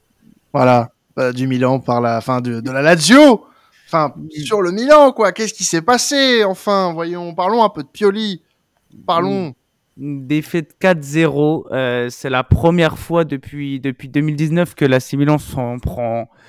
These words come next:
Speaker 2: s'en prend quatre sans, sans réussir à marquer. Euh, une équipe complètement perdue, euh, on en parlait la semaine dernière, hein, une défense catastrophique.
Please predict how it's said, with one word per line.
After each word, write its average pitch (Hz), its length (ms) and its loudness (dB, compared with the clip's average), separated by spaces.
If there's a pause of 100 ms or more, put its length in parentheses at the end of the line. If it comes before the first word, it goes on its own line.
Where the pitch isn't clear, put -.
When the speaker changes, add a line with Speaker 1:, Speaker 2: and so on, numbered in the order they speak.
(160)
Speaker 2:
s'en 139 160 -8
prend 135 200 -4
quatre 160 280 -2
sans, 139 360 -4
sans 147 320 -4
réussir 143 360 -4
à 131 80 -4
marquer. 165 420 -8 (480)
Euh, 143 500 -2
une 147 120 -6
équipe 156 260 -6
complètement 170 540 -6
perdue, 175 560 -4
euh, 175 200 -6
on 139 120 -10
en 135 80 -8
parlait 139 180 -6
la 139 80 -4
semaine 143 220 -12
dernière, 147 340 -6
hein, 151 100 -2
une 147 120 -6
défense 139 320 -10
catastrophique. 147 960 -12